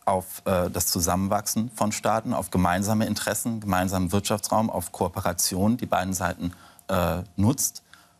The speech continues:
Ähm, und das ist eine Idee, an der wir uns wieder mal ein Beispiel nehmen sollten.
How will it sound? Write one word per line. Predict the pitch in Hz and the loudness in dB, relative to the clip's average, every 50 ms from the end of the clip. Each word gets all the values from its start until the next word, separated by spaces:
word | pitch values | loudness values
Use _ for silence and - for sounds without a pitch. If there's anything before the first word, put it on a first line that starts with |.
| _ _ - | _ _ 0
Ähm, | 98 98 98 98 92 | 2 2 2 2 0
und | - - 101 90 - | 0 0 0 2 2
das | 98 98 - - - | 0 0 0 -2 -2
ist | - 95 90 - - - | -2 -2 -4 -2 -2 0
eine | 98 95 92 | 0 0 0
Idee, | 90 92 92 80 87 90 87 | 0 -2 -2 0 0 0 0
an | 85 90 | 0 0
der | 85 90 82 | 0 0 0
wir | 87 90 | 0 0
uns | - 98 - - | 0 -2 -2 -2
wieder | 92 87 95 | 0 0 2
mal | 92 92 92 92 | 2 2 0 0
ein | 95 110 117 123 - | 0 0 0 -2 -2
Beispiel | - 120 143 165 - - - 85 | -2 -2 -2 -2 -4 -4 -4 -4
nehmen | 80 80 82 80 | -2 -2 -2 -2
sollten. | 80 85 82 82 - - 85 | 0 0 -2 -2 -4 -8 -12